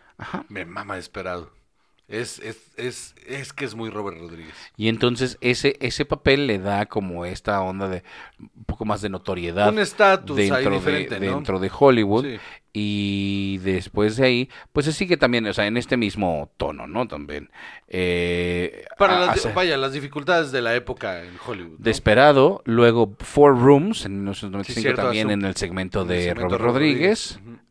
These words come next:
Speaker 1: Eh, Fair Game y luego noventa y seis Satánico Pandemonium en From Dusk Till Dawn.
Speaker 2: Donde dijo Quentin Tarantino, "Yo le quiero chupar las patas a Salma Hayek, yo no sé cómo le vamos a hacer".
Speaker 1: <laughs>
Speaker 2: Yo
Speaker 1: Y
Speaker 2: no sé.
Speaker 1: escribió un guión
Speaker 2: Ajá,
Speaker 1: alrededor
Speaker 2: sí,
Speaker 1: de eso.
Speaker 2: escribió un guión alrededor de eso.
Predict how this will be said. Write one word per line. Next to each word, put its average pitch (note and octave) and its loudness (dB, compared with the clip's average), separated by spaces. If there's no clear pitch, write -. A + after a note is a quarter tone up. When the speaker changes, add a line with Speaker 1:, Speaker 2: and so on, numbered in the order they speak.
Speaker 1:
Eh, G#2+ 2
Fair C3+ 2
Game C#3 -2
y B2+ -6
luego C#3+ 2
noventa A#2 0
y A2 0
seis C#3 0
Satánico C3+ 0
Pandemonium A2 0
en G2+ -8
From F#2+ -4
Dusk F2+ -8
Till D#2+ -16
Dawn. - -16
Speaker 2:
Donde C3+ -6
dijo C#3 -6
Quentin A#2 -10
Tarantino, A2+ -8
"Yo C#4+ 8
le C4 -4
quiero B3+ -4
chupar - -2
las G3 -2
patas A3+ 0
a C#3+ -12
Salma F3 0
Hayek, D#3+ -2
yo A#3 -4
no A3+ -2
sé F#3 -10
cómo F3+ -6
le C#3+ -6
vamos C3+ -8
a G2+ -12
hacer". A3 -2
Speaker 1:
<laughs> - -10
Speaker 2:
Yo F3 -2
Speaker 1:
Y G3 0
Speaker 2:
no E3 0
sé. D3+ -4
Speaker 1:
escribió D3 2
un F3 -10
guión C#3+ -6
Speaker 2:
Ajá, E3 2
Speaker 1:
alrededor C#3 2
Speaker 2:
sí, E3+ 4
Speaker 1:
de C3 2
eso. B2+ 0
Speaker 2:
escribió D#3+ 2
un G3+ -2
guión G3 4
alrededor C3+ 0
de A2+ -2
eso. - -12